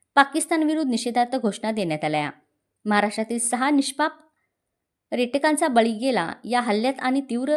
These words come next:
शब्दात निषेध करून मृतकांना श्रद्धांजली वाहण्यात आली. भाजपचे अध्यक्ष प्रीतम कापसे, राजेंद्र तारळे, भाऊसाहेब मोरे, राष्ट्रीय काँग्रेसचे बसवराज आजरी, राष्ट्रवादी अजित पवार गटाचे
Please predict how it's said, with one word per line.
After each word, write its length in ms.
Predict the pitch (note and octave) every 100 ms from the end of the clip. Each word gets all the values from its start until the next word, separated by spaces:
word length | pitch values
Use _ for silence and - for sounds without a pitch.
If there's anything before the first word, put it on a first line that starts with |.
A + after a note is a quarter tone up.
| - -
शब्दात 320 | A#3+ A3 A3
निषेध 320 | A3 G#3 G3 F#3
करून 260 | B3 G#3 C#3+ - -
मृतकांना 500 | A#3+ C4 D4+ D4 C4+
श्रद्धांजली 500 | C#4 G#3 F#3+ F#3 F#3
वाहण्यात 340 | A#3 A3+ D3+ D#3
आली. 220 | D3+ D3 - _ _ _ _ _
भाजपचे 440 | B3 C4+ D#4 D4+ E4+
अध्यक्ष 360 | B3 B3 C#4
प्रीतम 400 | D4+ C4+ A#3+ A#3
कापसे, 380 | B3+ B3+ C#4 C4+
राजेंद्र 560 | B3 E3+ G3 A3 A#3 B3 - _ _ _ _ _ -
तारळे, 400 | A#3 C4 G#3+ D#3+
भाऊसाहेब 500 | F3 G#3 G#3+ A#3+ A#3
मोरे, 280 | B3 B3+ C4
राष्ट्रीय 340 | G3 - B3+
काँग्रेसचे 440 | C4+ C#4 C4+ C#4 C#4
बसवराज 500 | F#3+ - G3+ G3+ -
आजरी, 380 | - A#3+ F#3 D3 C#3+ _ _ _ _ -
राष्ट्रवादी 600 | C4 C4+ D4+ D#4 C4+ D#4+
अजित 320 | - G#3 B3
पवार 320 | B3+ C#4+ D4+
गटाचे 480 | A3+ G#3+ G#3 G#3 A#3+